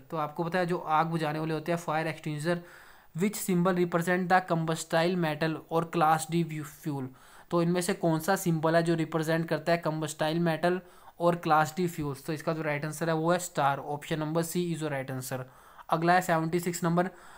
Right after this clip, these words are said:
"What is the normal concentration of oxygen in ambient air?" तो एम्बिएंट एयर में कंसंट्रेशन, नॉर्मल कंसंट्रेशन क्या होता है ऑक्सीजन का? तो एयर में जो ऑक्सीजन का नॉर्मल कंसे-, अ, कंसंट्रेशन होता है वो होता है ट्वेंटी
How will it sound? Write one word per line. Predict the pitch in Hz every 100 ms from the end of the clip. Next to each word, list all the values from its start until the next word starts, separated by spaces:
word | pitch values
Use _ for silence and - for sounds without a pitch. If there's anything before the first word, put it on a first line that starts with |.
| - -
"What | 175
is | 196
the | 214 202
normal | 175 170 196 196
concentration | 180 175 180 175 175 185
of | 185 180 180
oxygen | 170 - 165 165 180
in | 185 180 180
ambient | 160 156 170 170 -
air?" | 151 139 131 - - -
तो | 175 165
एम्बिएंट | 165 170 185 175
एयर | 165 165
में | 180 190 - - _ _ -
कंसंट्रेशन, | 165 151 175 175 170 170 185 175 170 -
नॉर्मल | 170 165 160 165 185
कंसंट्रेशन | 185 165 170 165 165 185 175
क्या | 180
होता | 156 139 156
है | 147
ऑक्सीजन | 151 147 160 143 143 131
का? | 127 - - - - -
तो | 165 160 156 160
एयर | 165 165 175
में | 175 170
जो | 170
ऑक्सीजन | 165 - 160 165 170
का | 175
नॉर्मल | 156 151 165 170
कंसे-, | 160 147 156 151 -
अ, | 160 151 143
कंसंट्रेशन | 156 156 151 170 165 170 180
होता | 160 147 160
है |
वो | 156
होता | 151
है | 175
ट्वेंटी | 170 160 156 196 208